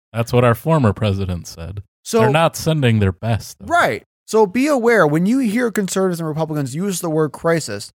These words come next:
Speaker 2: they're not talking about the humanitarian crisis that you may know about. They're literally using racism as a way to stoke fear into you and everyone that you know.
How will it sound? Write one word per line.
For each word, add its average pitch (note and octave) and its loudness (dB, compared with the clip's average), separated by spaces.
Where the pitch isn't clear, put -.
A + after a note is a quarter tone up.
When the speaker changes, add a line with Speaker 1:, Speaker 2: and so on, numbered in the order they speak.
Speaker 2:
they're E3+ -4
not G#3 0
talking G3+ -2
about C#3 0
the C3 -6
humanitarian D3+ 0
crisis C#3 -6
that B2+ -4
you D#3+ -4
may C#3+ 0
know D3 2
about. A2+ -2
They're D#3+ -2
literally G3+ 0
using A3 0
racism F3+ 0
as D3+ -4
a F3+ 2
way D3+ 2
to D#3+ -6
stoke D#3+ -2
fear E3 -2
into B2+ -6
you D#3+ -2
and C3 -10
everyone C#3 -2
that B2 -2
you B2+ -2
know. B2 0